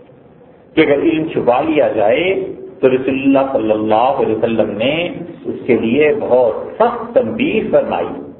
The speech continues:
اور ہمارے دور میں یہ جو ایک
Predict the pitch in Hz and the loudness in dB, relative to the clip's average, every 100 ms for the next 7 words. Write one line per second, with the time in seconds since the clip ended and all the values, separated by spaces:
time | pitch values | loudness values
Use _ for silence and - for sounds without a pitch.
0 | - - - 113 113 107 104 98 98 95 | -20 -10 0 2 2 2 2 2 2 2
1 | 104 131 143 - - - - 113 123 123 | 0 -2 0 -2 -6 -12 -6 2 2 4
2 | 123 120 117 110 - - - - - - | 2 4 4 2 0 -4 -6 -10 -6 0
3 | 123 | 0